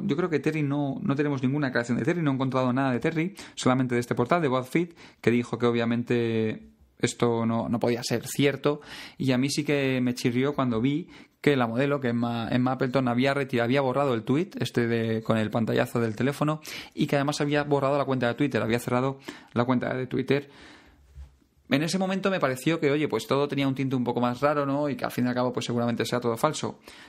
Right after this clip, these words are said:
Pero lo que me llamó la atención es luego cuando vi que el director artístico, el director de, el editor de Vogue, dijo que no tenían pensado en un futuro con, trabajar más con, con Terry Richardson. Uf, ostras, y esto ya me hace a mí dudar, ¿no? Si, ¿quién fue? ¿Fue uno? ¿Fue otro?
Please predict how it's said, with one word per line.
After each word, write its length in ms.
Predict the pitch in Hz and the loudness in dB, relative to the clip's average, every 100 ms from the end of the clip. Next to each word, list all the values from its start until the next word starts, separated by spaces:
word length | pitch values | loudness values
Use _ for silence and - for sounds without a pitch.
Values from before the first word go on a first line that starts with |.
| - | -2
Pero 280 | 131 127 120 | 2 2 2
lo 140 | 120 | 0
que 60 | 123 | -2
me 80 | 120 | 0
llamó 160 | 120 | 0
la 40 | 156 | 0
atención 340 | 175 165 190 | -2 -2 0
es 100 | 180 | 0
luego 180 | 160 175 | -2 -2
cuando 240 | 180 147 | 0 0
vi 200 | 127 160 | 0 -2
que 180 | 175 143 | -2 -2
el 100 | 147 | 0
director 540 | 139 110 - 147 156 147 | 0 -2 0 0 2 0
artístico, 680 | 135 123 165 160 123 131 143 | -2 -2 -2 0 -2 0 0
el 60 | |
director 520 | 123 - - 127 131 | 0 -4 -2 0 0
de, 520 | 127 123 120 117 113 113 | 0 0 0 0 -2 -2
el 120 | 113 | -2
editor 440 | 98 120 135 139 | -4 0 0 0
de 80 | 131 | 0
Vogue, 380 | 135 143 139 - - - - - - | 0 0 -4 -8 -14 -14 -14 -12 -2
dijo 380 | 131 135 160 | 0 0 0
que 400 | 156 151 131 120 | 0 0 2 0
no 140 | 120 135 | 0 0
tenían 220 | 147 151 | 0 0
pensado 300 | 143 135 143 | -2 0 0
en 80 | 143 | 0
un 80 | 135 | -2
futuro 320 | 131 131 139 | -2 0 0
con, 480 | 135 120 113 117 - | 0 -2 -4 -8 -4
trabajar 500 | 131 - - 135 135 | -2 -2 0 0 0
más 300 | 127 131 - | 0 -2 0
con, 400 | 143 127 107 107 - - _ | 0 0 -2 -6 -18 -20 _
con 200 | 117 113 | 0 2
Terry 160 | 135 | 2
Richardson. 680 | 120 - - 120 - 143 147 - - - - - _ _ | 0 -4 -4 -2 0 0 -2 -12 -20 -20 -20 -20 _ _
Uf, 300 | - - - | -14 -12 -6
ostras, 340 | - - 135 - | -4 0 -2 -2
y 60 | |
esto 240 | 139 - 156 | -2 0 0
ya 260 | 143 151 | 2 0
me 120 | 160 | 0
hace 360 | 139 - 131 120 | -2 -2 -2 -2
a 80 | 117 | -2
mí 160 | 117 | -2
dudar, 320 | 117 139 165 131 | 0 0 0 0
¿no? 140 | 160 | -4
Si, 320 | - 117 107 | -2 0 0
¿quién 160 | 123 147 | -2 -2
fue? 240 | - 107 | -2 -4
¿Fue 180 | 101 127 | 0 0
uno? 260 | 151 180 165 | 0 -2 -2
¿Fue 160 | 139 | 0
otro? 380 | 156 165 170 170 | 0 0 -4 -4